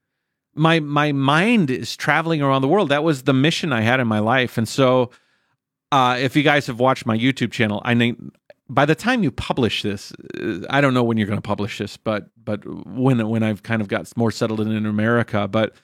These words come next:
I'm gonna start ramping up my quality and my content again, because I've sort of hit this lull where I'm just not, I'm not en-, enthusiastic to edit and to do the things that I really love to do. I feel like,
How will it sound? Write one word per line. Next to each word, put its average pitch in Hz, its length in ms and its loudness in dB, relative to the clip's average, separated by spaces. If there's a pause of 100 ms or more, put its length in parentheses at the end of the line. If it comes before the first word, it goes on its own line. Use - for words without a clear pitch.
(340)
I'm 180 200 2
gonna 170 160 2
start 127 260 0
ramping 123 400 0
up 110 100 -2
my 107 180 -8 (260)
quality 120 400 -2
and 104 140 -4 (140)
my 110 140 -8
content - 640 -6
again, 101 280 -6
because 120 460 -2 (540)
I've 135 160 -4
sort 233 260 0
of 160 240 -8 (560)
hit 175 280 -2
this 160 220 -2
lull 117 580 -6 (100)
where 127 140 0
I'm 123 120 0
just 135 240 -8
not, 120 380 -2 (960)
I'm 123 140 -4
not 151 260 -6
en-, 117 200 -6 (200)
enthusiastic 113 1080 -2
to - 240 -4
edit 127 380 -2 (600)
and 120 260 0 (140)
to - 100 -14
do 120 200 2
the 135 100 4
things 127 280 -2
that 110 100 0
I 107 40 2
really 113 280 2
love 110 180 0
to 107 60 -10
do. 110 220 0
I 123 80 0
feel 127 260 -4
like, 120 380 -4